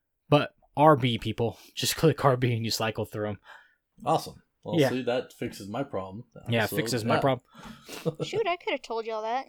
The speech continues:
Speaker 1: Yeah, I wish I would have knew, but it, it was the same thing when I wrote, like, hitching your horse, though. That's kind of the same thing, was where sometimes when I was hitching my horse, Damien, I felt like I was getting too close to the hitching post,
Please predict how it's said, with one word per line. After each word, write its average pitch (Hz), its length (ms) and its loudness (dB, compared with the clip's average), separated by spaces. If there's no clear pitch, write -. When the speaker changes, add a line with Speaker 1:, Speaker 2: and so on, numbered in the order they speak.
Speaker 1:
Yeah, 170 340 10
I 123 40 10
wish 143 240 6
I 170 60 10
would 139 80 6
have 131 80 4
knew, 156 180 8
but 175 160 -2
it, 185 160 -2
it 185 80 2
was 175 120 6
the 175 80 4
same 208 260 6
thing 185 200 4
when 160 120 6
I 147 60 10
wrote, 143 320 4
like, 117 200 2
hitching 151 320 2
your 113 120 -2
horse, 139 400 0
though. 117 260 0
That's 123 240 -4
kind 160 300 0
of 131 60 0
the 123 60 -2
same 131 320 -2
thing, 135 220 -2
was 117 180 -2
where 123 120 -4
sometimes 135 460 -2
when 127 100 0
I 113 40 0
was 107 120 -4
hitching 139 260 -2
my 110 100 -2
horse, 127 280 -2
Damien, 107 400 -4
I 135 100 2
felt - 580 -4
like 117 360 0
I 127 100 0
was 120 140 0
getting 135 280 2
too 208 220 4
close 123 380 6
to 131 100 2
the 113 160 -4
hitching 156 340 -2
post, 196 460 0